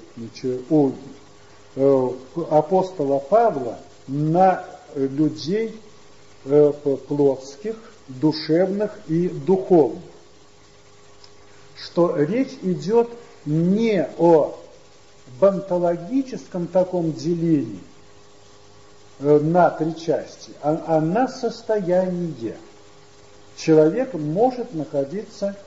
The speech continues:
в любом со-, из трех этих состояний, в зависимости от того, как он направлен.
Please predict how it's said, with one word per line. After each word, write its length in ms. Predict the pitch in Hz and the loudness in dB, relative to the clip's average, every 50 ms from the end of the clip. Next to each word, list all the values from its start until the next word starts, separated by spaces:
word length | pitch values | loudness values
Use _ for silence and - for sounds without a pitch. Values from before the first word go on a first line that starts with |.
| - - - - | -20 -20 -16 -12
в 180 | 131 135 151 | -6 -4 -2
любом 560 | 175 185 202 185 151 131 151 185 214 220 202 | 0 0 0 0 2 4 4 4 4 2 -2
со-, 280 | - - 196 185 165 156 - | -6 -6 -6 -6 -6 -6 -8
из 140 | 156 139 - - - | -8 -10 -10 -10 -8
трех 320 | - 147 156 170 160 - - | -4 -2 -2 -2 -2 -4 -4
этих 300 | 156 156 156 - 151 - | -4 -4 -4 -8 -12 -12
состояний, 720 | - - 143 - - - 151 139 127 123 110 98 90 87 - - - - - - - - 123 | -12 -12 -12 -10 -8 -6 -4 -4 -4 -4 -6 -6 -10 -14 -18 -20 -20 -20 -20 -20 -20 -18 -14
в 100 | 123 131 | -14 -6
зависимости 1080 | 120 139 160 151 147 - 190 247 254 - - 233 226 226 220 - - - - 190 - - - | 2 4 4 4 4 0 -6 -8 -10 -10 -12 -12 -12 -12 -14 -16 -18 -14 -12 -12 -12 -10 -6
от 320 | 151 170 196 190 - - - | -4 -4 -4 -4 -6 -8 -8
того, 400 | 147 135 127 135 170 196 190 - - - - - - | -6 -6 -4 -2 -2 -4 -4 -6 -10 -18 -20 -20 -10
как 460 | - - 180 202 220 220 - - - - | 0 4 4 4 4 2 -2 -10 -10 -4
он 280 | 151 156 170 170 170 170 | -2 -2 -2 -2 -4 -6
направлен. 600 | 175 175 170 - 160 151 143 127 110 101 95 90 | -8 -8 -4 -2 0 2 2 2 0 -2 -6 -10